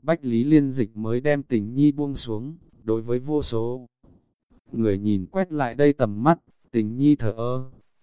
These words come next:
nhìn phiêu ở cuối cùng dược điển, lại nhìn về phía bên người làm thiên chân dạng thiên đạo, Tình Nhi tưởng thở dài. "Nữ oa oa, không có việc gì Nga, ta sẽ khống chế được nó vẫn luôn phiêu ở sau biên."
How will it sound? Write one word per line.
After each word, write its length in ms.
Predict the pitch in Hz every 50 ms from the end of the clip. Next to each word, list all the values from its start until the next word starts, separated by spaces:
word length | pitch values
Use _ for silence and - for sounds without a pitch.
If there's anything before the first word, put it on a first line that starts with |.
| _ -
nhìn 300 | 123 113 110 107 98 98
phiêu 300 | - - 160 156 151 143
ở 160 | 123 104 92
cuối 220 | - 117 117 127 135
cùng 280 | - - 123 104 95
dược 240 | 95 113 110 98 104
điển, 300 | 107 101 101 95 95 98 - - - _ -
lại 220 | 117 127 120 110 104
nhìn 320 | 104 107 104 101 95 92
về 200 | 101 110 101 95
phía 240 | 92 - 110 113 123
bên 280 | 135 131 127 135 131
người 160 | 120 113 101 98
làm 260 | 107 107 101 92 95
thiên 240 | - 156 151 143 135
chân 240 | - 147 139 131
dạng 260 | 123 139 127 107 95 -
thiên 260 | - 156 147 139 135
đạo, 280 | 131 123 110 107 107 - _ _ _ _ _ _
Tình 260 | - 113 107 107 120
Nhi 160 | 131 143 147 143
tưởng 280 | - 131 110 87 85
thở 220 | - 123 104 92 95
dài. 440 | 107 113 104 101 95 92 - 90 98 _ _ _ _ _ _ _ _ _ _ 123
"Nữ 200 | 120 139 156 156
oa 180 | 151 147 147
oa, 420 | 147 135 139 143 143 143 147 147 - - _ _ -
không 240 | - 156 143 139
có 160 | 131 120 117 120
việc 220 | 139 143 113 104
gì 260 | - 117 117 107 104 117
Nga, 340 | 143 143 143 139 139 135 139 _ _ _ _ -
ta 180 | 156 151 143
sẽ 220 | - - 139 135 135
khống 240 | - 117 113 120
chế 180 | - - 120 123
được 220 | 151 151 107 104
nó 240 | 104 113 113 113 113
vẫn 260 | 120 131 135 143 151
luôn 160 | 151 147 143 131
phiêu 300 | - - 160 156 151 135
ở 180 | 117 98 87
sau 240 | - - 147 143 139
biên." 340 | 139 147 147 143 139 139